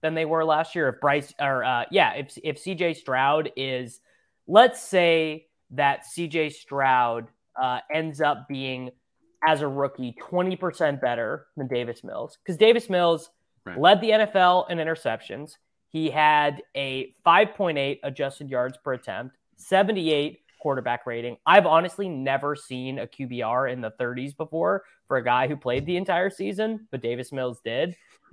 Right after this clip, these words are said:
Speaker 1: Uh, so let's give, <laughs> let's give C J Stroud a fifty Q B R, which is pretty bad. That is a lot better than the quarterback play they were getting last year.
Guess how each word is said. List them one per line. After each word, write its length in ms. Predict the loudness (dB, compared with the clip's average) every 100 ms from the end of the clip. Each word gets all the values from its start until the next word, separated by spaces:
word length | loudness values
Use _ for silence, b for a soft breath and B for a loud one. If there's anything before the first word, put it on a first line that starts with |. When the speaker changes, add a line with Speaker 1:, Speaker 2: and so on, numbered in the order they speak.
| 0
Speaker 1:
Uh, 260 | 2 2 0
so 200 | -2 4
let's 260 | 6 4
give, 280 | 6 8 8
<laughs> 20 | 6
let's 220 | 2 2
give 180 | -4 -4
C 180 | -8
J 180 | -4 -4
Stroud 340 | -2 2 2 2
a 100 | -2 -4
fifty 360 | -6 -6 -12
Q 180 | -12 -12
B 160 | -10 -8
R, 300 | -6 -8 -8 _ _ _ -4
which 200 | -2 0
is 100 | -4
pretty 300 | -2 0 0
bad. 440 | 2 4 2 0 -8 _ _ _ _ _ _ _ _
That 200 | 6 8
is 240 | 8 4 -2 -12 -14 _ -2
a 80 | 0
lot 600 | 0 0 4 6 6 6 0
better 300 | 0 0 -4
than 120 | -8
the 80 | -6
quarterback 480 | -4 -4 -4 -8
play 160 | -6 -6
they 140 | -6
were 120 | -8 -8
getting 280 | -8 -8
last 320 | -8 -8 -10 -10
year. 260 | -10 -10